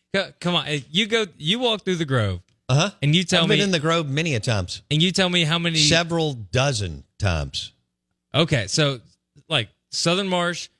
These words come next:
Speaker 1: Vineyard Vines, you know, like, the, those kind of name brand polo shirts, and then they all have,
Speaker 2: What,
Speaker 1: like
Speaker 2: uh, what,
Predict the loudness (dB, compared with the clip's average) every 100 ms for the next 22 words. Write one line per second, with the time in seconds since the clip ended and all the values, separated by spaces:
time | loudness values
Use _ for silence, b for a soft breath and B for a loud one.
0 | _ -10 -4 -2 -2 0 0 0 -2 -6
1 | -10 -14 _ _ _ _ _ _ _ _
2 | _ _ _ _ _ 0 2 2 0 -2
3 | 0 0 0 -2 -2 -2 -2 0 0 0
4 | 0 0 0 0 0 0 0 0 0 -2
5 | 0 0 -2 -6 -8 -10 _ _ _ _
6 | -2 0 2 4 4 4 2 4 6 6
7 | 4 0 -2 0 0 -2 -8 -2 -2 -2